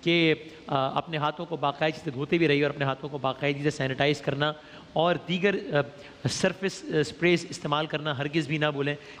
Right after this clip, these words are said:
कि ये आपकी एहतियात के लिए, अ, बहुत, अ, ज़रूरी है। जनाब आली, तो rules and regulation आप सब लोगों के इल्म में, पहला राउंड है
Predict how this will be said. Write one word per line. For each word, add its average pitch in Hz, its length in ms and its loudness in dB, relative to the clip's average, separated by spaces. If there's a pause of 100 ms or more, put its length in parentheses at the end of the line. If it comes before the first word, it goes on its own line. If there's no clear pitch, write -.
कि 143 60 0
ये 143 80 6
आपकी 143 280 0
एहतियात 139 420 0
के 143 80 0
लिए, 143 220 -2 (300)
अ, 131 40 -2
बहुत, 139 500 0
अ, 135 40 0
ज़रूरी 143 760 0
है। 120 540 0
जनाब 196 280 2
आली, 160 240 -2 (640)
तो 196 80 8
rules 294 220 6
and 285 120 4
regulation 277 360 0
आप 254 100 4
सब 254 120 0
लोगों 254 140 -2
के 220 100 2
इल्म 247 100 2
में, 240 180 0 (460)
पहला 247 260 2
राउंड 214 220 -4
है 202 400 -2